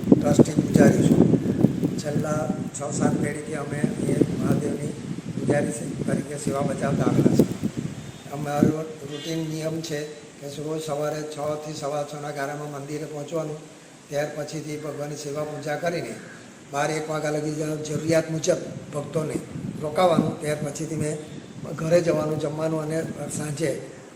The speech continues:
અ, પોણા છની આજુબાજુ આવવાનું. ત્યાર પછીથી ભગવાનની સેવા,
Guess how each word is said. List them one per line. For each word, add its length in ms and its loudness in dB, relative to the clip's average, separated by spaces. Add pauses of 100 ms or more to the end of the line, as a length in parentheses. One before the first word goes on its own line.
(100)
અ, 120 -4
પોણા 300 0
છની 340 -2
આજુબાજુ 680 -2 (320)
આવવાનું. 800 -2
ત્યાર 200 0
પછીથી 500 -2
ભગવાનની 440 -4
સેવા, 320 -2